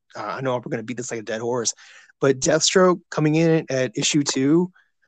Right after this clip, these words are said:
um, and the way that his son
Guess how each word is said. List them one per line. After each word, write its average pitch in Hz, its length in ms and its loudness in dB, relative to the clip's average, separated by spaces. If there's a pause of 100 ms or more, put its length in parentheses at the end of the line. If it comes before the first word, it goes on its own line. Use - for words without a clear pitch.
(320)
um, 147 460 4
and 143 120 -2
the 139 60 4
way 147 320 6
that 135 260 2 (420)
his 135 320 -2
son 156 640 -2